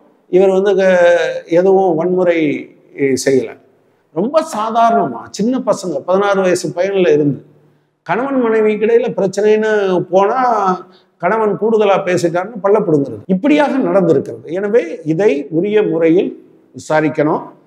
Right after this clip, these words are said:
இப்ப நடக்கிற விசாரணை போதுமானதல்ல. இவருடைய பேட்ச்மேட் தான் சேர்மாதேவி சப் கலெக்டர், அவரே வச்சு விசாரிக்க சொல்றது என்ன நியாயம்?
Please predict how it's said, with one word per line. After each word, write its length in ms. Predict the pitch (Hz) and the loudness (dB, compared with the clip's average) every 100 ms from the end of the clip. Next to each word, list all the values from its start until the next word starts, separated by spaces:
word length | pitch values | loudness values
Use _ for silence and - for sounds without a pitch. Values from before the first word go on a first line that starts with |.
| _ _ _ _ _ | _ _ _ _ _
இப்ப 260 | - 160 220 | -4 -2 0
நடக்கிற 340 | 196 202 202 | 0 0 0
விசாரணை 720 | 170 151 170 160 151 160 196 - _ _ _ _ _ 156 | -2 0 0 -2 -2 -4 -4 -8 _ _ _ _ _ 0
போதுமானதல்ல. 720 | 202 226 175 131 101 98 87 _ _ _ _ _ - | 2 2 0 -2 -4 -6 -10 _ _ _ _ _ -2
இவருடைய 380 | 139 196 185 151 | 2 2 2 -2
பேட்ச்மேட் 600 | 147 202 - 185 165 160 | 0 -2 -2 -4 -2 0
தான் 480 | 190 214 180 135 117 - | 0 -2 -2 -4 -6 -4
சேர்மாதேவி 960 | 170 175 156 139 131 139 170 139 117 | -2 0 -2 -2 -2 2 2 2 0
சப் 280 | 110 131 113 | -2 -6 -4
கலெக்டர், 420 | 131 101 - 98 _ _ _ _ | -4 -4 -10 -20 _ _ _ _
அவரே 340 | - 160 226 240 | -6 0 2 2
வச்சு 240 | 196 190 | 0 -2
விசாரிக்க 420 | 175 185 175 156 | 0 0 2 0
சொல்றது 380 | 135 143 139 147 | -2 -2 -2 0
என்ன 220 | 131 135 | 0 0
நியாயம்? 520 | 131 107 107 98 - | -4 -4 -8 -10 -14